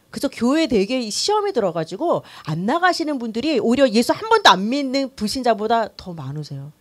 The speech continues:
그러니까 교회를 가긴 갔는데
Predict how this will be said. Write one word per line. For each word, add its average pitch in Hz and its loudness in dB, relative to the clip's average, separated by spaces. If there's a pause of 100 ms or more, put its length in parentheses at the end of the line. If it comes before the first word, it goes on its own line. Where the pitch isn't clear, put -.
(800)
그러니까 226 -6
교회를 349 2
가긴 233 -4
갔는데 247 2